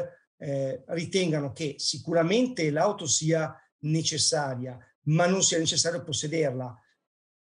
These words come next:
La stessa domanda fatta ai baby boomer, che sono quelli come me che hanno cinquanta, sessanta anni, dice che il settantadue per cento dei baby boomer ritiene che l'auto debba essere posseduta. Quindi stiamo andando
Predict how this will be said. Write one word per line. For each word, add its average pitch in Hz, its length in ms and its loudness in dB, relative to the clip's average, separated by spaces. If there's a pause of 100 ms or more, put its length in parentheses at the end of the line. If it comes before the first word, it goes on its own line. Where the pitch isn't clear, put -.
(220)
La 160 140 4
stessa 196 200 2
domanda 196 300 2
fatta 175 400 -2
ai 151 100 0
baby 156 240 -4
boomer, 151 400 -4
che - 80 -14
sono 151 180 -8
quelli 156 160 -2
come 156 160 -2
me 156 120 0
che 151 120 -8
hanno 139 100 -6
cinquanta, 147 420 -2
sessanta 160 460 2
anni, 156 460 -2 (340)
dice 185 600 -2
che 180 100 -2
il 156 60 2
settantadue 160 440 0
per 190 160 0
cento 151 340 0
dei 139 140 0
baby 160 220 0
boomer 151 640 -2
ritiene 147 300 0
che 156 120 -4
l'auto 139 280 0
debba 131 280 -4
essere 135 280 -2
posseduta. 135 600 -2
Quindi 180 320 2 (260)
stiamo 175 280 4
andando 175 540 2